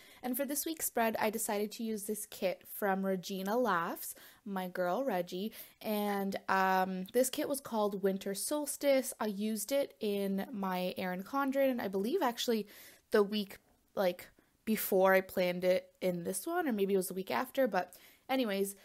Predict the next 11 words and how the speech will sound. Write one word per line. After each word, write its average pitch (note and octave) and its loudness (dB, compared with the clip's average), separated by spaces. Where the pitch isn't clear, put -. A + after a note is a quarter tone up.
um, G3 2
I G#3 4
also C4 2
had A#3 0
a A3 -4
couple G#3+ -2
extra G3 -4
sheets, G3 -4
like, F3+ 2
that, F3 2
um, E3+ 2